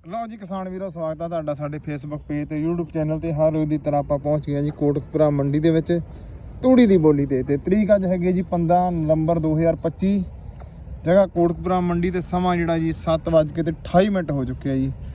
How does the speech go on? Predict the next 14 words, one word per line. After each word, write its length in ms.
ਦੋ 220
ਮਿੰਟ 220
ਰਹਿ 160
ਗਏ 120
ਜੀ 60
ਬੋਲੀ 220
ਹੋਣ 200
'ਚ। 100
ਤੇ 140
ਨਗ 340
ਵੀ 180
ਅੱਜ 120
ਬਾਈ 140
ਜੀ 260